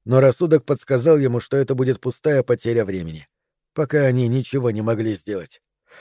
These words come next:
Хантер сказал Гарсии не пристраиваться в хвост вереницы машин. «Мы возвращаемся в отдел и будем координировать оттуда».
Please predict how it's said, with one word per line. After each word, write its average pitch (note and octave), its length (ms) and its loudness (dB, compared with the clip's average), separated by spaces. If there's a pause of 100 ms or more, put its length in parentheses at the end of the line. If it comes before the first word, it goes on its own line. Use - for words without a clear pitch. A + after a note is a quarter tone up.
(160)
Хантер C3+ 380 0
сказал B2+ 380 0
Гарсии C3 460 0 (220)
не D3+ 160 4
пристраиваться C#3 800 4
в - 60 -16
хвост C#3 320 -2
вереницы A#2 600 -2
машин. G#2 380 -10 (680)
«Мы A#2+ 200 2
возвращаемся B2 920 4
в A2+ 60 2
отдел B2+ 360 4 (440)
и A2 80 0
будем D#3 360 6
координировать D#3 840 6
оттуда». C#3 500 2